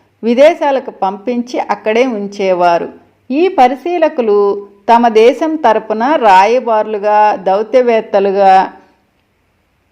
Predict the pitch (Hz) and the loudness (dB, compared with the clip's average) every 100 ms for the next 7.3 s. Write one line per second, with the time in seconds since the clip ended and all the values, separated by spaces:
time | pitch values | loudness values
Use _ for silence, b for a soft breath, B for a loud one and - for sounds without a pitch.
0 | _ 208 247 302 330 339 240 240 254 220 | _ -4 0 2 2 2 2 2 2 -2
1 | 214 - 240 302 427 277 185 - b b | -8 -4 -2 -2 -4 -4 -6 -14 b b
2 | b b 208 247 330 415 320 190 185 214 | b b -2 0 0 0 -2 0 0 2
3 | 277 294 262 240 214 202 202 208 208 b | 0 0 0 0 -2 -6 -6 -8 -16 b
4 | b b b _ - 226 247 254 302 302 | b b b _ -4 0 0 -2 -4 -6
5 | - 220 208 208 202 254 277 175 202 208 | -4 -4 -2 -4 2 2 2 0 0 0
6 | 220 220 269 302 196 - 196 175 170 170 | -2 0 0 2 -2 -8 -4 0 0 0
7 | - - | -2 -10